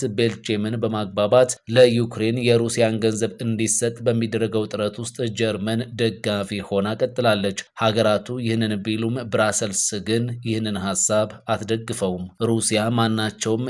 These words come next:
ዩክሬንን ለማገዝ የሚደረጉ ጥረቶች ጦርነቱን ከማባባስ ያለፈም ጥቅም የለውም በሚል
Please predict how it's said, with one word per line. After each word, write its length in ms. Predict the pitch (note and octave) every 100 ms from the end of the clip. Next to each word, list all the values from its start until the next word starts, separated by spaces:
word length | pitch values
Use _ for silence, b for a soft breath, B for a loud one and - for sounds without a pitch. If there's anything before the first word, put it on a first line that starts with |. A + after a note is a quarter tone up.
| B2
ዩክሬንን 560 | A2+ A#2 - A2 A2 G#2+
ለማገዝ 520 | A2 G#2+ A2 A#2 A#2
የሚደረጉ 560 | A#2 A2+ A2 A2 G#2 A2+
ጥረቶች 460 | A#2 A#2 B2+ B2 C3+ C3
ጦርነቱን 600 | - A#2 A#2 A2 G#2+ A#2+ A#2
ከማባባስ 720 | A#2 A2 G2+ A2 G#2+ G#2+ G#2
ያለፈም 520 | A2 G2+ G2+ G2 B2 B2+ -
ጥቅም 520 | - A#2+ A#2 A#2+ A2+ A#2+ A#2+
የለውም 480 | A#2 A2 A2 G#2+ A2
በሚል 480 | F#2+ G#2+ G#2 A2+ B2